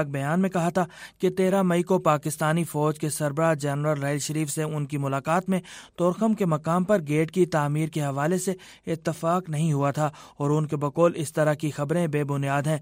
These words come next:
پاکستان کے سیکرٹری خارجہ اعزاز احمد چودھری نے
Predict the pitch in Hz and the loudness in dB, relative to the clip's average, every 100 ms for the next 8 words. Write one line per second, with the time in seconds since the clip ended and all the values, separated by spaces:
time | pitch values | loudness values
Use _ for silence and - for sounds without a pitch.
0 | - - - 139 135 156 160 156 151 160 | -6 -20 -8 -6 -4 -4 0 0 0 -2
1 | 143 147 - 151 147 147 165 190 156 135 | -2 -4 -4 -6 -2 -2 0 0 0 0
2 | 143 147 143 156 143 139 147 160 202 | 0 0 0 -2 -2 -2 -2 0 2